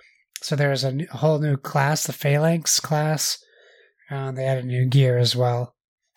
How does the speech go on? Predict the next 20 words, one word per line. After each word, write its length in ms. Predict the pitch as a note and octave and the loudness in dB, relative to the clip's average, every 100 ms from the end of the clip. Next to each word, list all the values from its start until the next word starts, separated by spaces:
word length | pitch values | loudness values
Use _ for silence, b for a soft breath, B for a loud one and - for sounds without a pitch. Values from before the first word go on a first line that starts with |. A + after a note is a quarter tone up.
| - | -14
So, 520 | - - C3+ B2+ B2+ B2 _ | -6 0 0 0 -4 -8 _
having 220 | - F3 | 0 2
a 40 | F3 | 4
lot 120 | E3+ | 4
of 80 | D3 | 2
fun 160 | C#3 | 0
with 80 | B2 | -2
that. 200 | B2 B2 _ - | -6 -12 _ -10
Uh, 180 | B2+ A#2+ | -8 -2
really 280 | D3 E3 D#3 | 2 2 2
enjoying 380 | C3+ C#3 C3+ C3+ | 0 0 0 -4
it. 140 | - b b b b _ | -8 b b b b _
For 160 | - | -4
forty 300 | C#3+ F#3+ F#3 | 2 4 4
bucks, 540 | E3+ E3+ E3 - - - | 4 0 2 0 0 -2
uh, 360 | C#3+ C3 C3 C3 | -2 0 -2 -2
I 100 | C3 | -2
think 280 | C3 D#3 - | -2 -4 -2
they 480 | D3 C#3 C3 C3 - b b b b b b b _ - - | 0 2 0 -4 -10 b b b b b b b _ -20 -2
blew 720 | F3+ G3+ G#3 G3+ G3 F#3+ F3+ | 4 6 6 4 2 0 -6